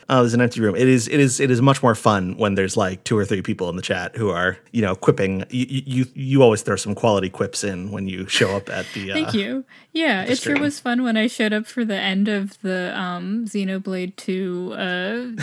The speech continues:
Speaker 2: <laughs> the Torna the Golden Country, and was very sad <laughs> because it gets very sad.
Speaker 1: Oh, it gets,
Speaker 2: Uh,
Speaker 1: it gets,
Speaker 2: and the
Speaker 1: it, it gets very
Speaker 2: Yeah.
Speaker 1: sad. <laughs> In ways that, in
Speaker 2: Yeah.
Speaker 1: ways that it doesn't signal that it's going to, I don't think.
Speaker 2: Yeah.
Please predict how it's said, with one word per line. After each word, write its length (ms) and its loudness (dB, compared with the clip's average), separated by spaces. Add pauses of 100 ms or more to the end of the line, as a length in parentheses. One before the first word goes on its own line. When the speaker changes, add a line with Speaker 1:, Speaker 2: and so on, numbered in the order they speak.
(220)
Speaker 2:
<laughs> 140 -20
the 260 -6
Torna 380 2
the 140 4
Golden 360 2
Country, 580 0
and 640 -2
was 220 2
very 300 2
sad 440 2
<laughs> 80 2
because 400 4
it 200 2
gets 260 -2
very 320 2
sad. 640 0 (320)
Speaker 1:
Oh, 120 8
it 100 8
gets, 200 4
Speaker 2:
Uh, 120 2
Speaker 1:
it 100 -4
gets, 320 2
Speaker 2:
and 80 -10
the 60 -4
Speaker 1:
it, 140 -10 (180)
it 80 0
gets 160 4
very 140 4
Speaker 2:
Yeah. 40 2
Speaker 1:
sad. 340 -2
<laughs> 60 4 (640)
In 100 8
ways 260 8
that, 220 8
in 60 4
Speaker 2:
Yeah. 40 2
Speaker 1:
ways 140 4
that 140 8
it 80 4
doesn't 260 6
signal 340 4
that 140 2
it's 120 -6
going 280 -6
to, 160 -10
I 60 -8
don't 200 -12
think. 140 -6
Speaker 2:
Yeah. 320 -6